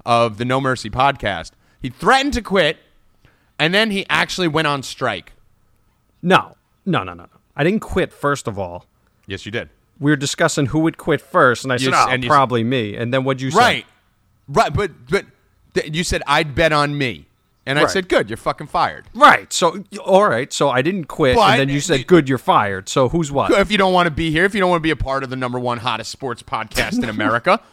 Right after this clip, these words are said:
Speaker 1: then you don't have to be. I don't want, I don't wanna force you here. I'm not gonna hold you down and
Speaker 2: No, no,
Speaker 1: make
Speaker 2: I
Speaker 1: you, make you support hashtag the brand.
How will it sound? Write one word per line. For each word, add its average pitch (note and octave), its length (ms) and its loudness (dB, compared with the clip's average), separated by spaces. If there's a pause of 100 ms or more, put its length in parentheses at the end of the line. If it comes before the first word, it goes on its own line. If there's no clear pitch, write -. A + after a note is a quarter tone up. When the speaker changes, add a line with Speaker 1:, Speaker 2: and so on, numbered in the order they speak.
(200)
Speaker 1:
then A#3+ 140 0
you B3+ 80 0
don't D4 140 4
have F4 240 2
to D#3+ 80 -6
be. F#2 220 -10 (580)
I F#3+ 120 4
don't C4 120 4
want, E3+ 160 2
I F#3 60 2
don't A#3 100 0
wanna C#3+ 160 0
force B2 460 -8
you C3+ 100 -2
here. C#3 120 0
I'm G3 60 -2
not A#3+ 80 0
gonna D3 140 -6
hold C#3 340 -2
you C3+ 60 -4
down B2 580 -6 (460)
and A#2+ 100 -4
Speaker 2:
No, - 60 0
no, D3+ 100 2
Speaker 1:
make G2 80 -4
Speaker 2:
I A#2+ 40 -6
Speaker 1:
you, A2+ 240 -8
make C#3 260 -2
you C3+ 80 -6
support C#3 540 -4
hashtag A#2+ 600 -2
the A2 80 -10
brand. G#2 540 -6